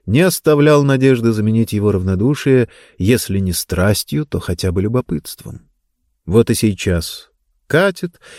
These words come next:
чуть прихрамывая, кружил по классу, изредка и ненавязчиво поглядывая в сторону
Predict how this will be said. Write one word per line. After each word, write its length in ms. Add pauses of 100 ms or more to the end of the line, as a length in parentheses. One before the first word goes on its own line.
(160)
чуть 280
прихрамывая, 920
кружил 520
по 180
классу, 600 (360)
изредка 720
и 160
ненавязчиво 800
поглядывая 680
в 60
сторону 560